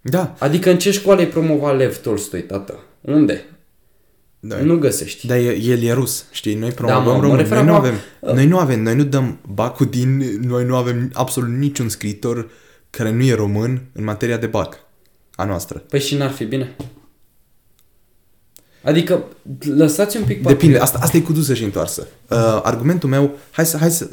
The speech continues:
Speaker 1: să vă zic și părerea mea, că am e puțin diferită de părerea lui David. Părerea mea este că o carte este... Experiența de a citi o carte este cea mai bună când citești cartea pe limba ei.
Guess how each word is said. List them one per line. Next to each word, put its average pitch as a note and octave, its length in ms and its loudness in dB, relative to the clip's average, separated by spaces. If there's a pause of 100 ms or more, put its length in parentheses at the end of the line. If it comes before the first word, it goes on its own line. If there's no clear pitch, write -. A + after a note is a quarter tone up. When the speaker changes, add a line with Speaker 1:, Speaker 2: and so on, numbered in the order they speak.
(120)
Speaker 1:
să - 160 -2
vă C3 100 -2
zic C3+ 160 2
și C3+ 120 -4
părerea A2+ 320 -2
mea, A#2 160 -2
că - 80 -8
am A#2 80 -2
e A2+ 80 -2
puțin B2+ 320 -2
diferită B2 360 -2
de G#2 100 0
părerea G2+ 320 -2
lui F#2+ 120 -4
David. - 360 -8 (840)
Părerea F#3 300 2
mea E3+ 160 2
este C3+ 360 0
că - 260 -12 (260)
o A2+ 120 -8
carte G2+ 440 -6
este... F#2 560 -6 (2250)
Experiența B2+ 600 2
de G2+ 100 -4
a E2 40 0
citi - 240 -8
o F#2+ 60 0
carte - 320 -4
este A2 200 -2
cea - 160 -2
mai C#3 140 4
bună A#2+ 220 -2
când A2 160 -6
citești - 320 -6
cartea A2+ 260 -6
pe - 120 -6
limba G2 280 -4
ei. A#1+ 260 -8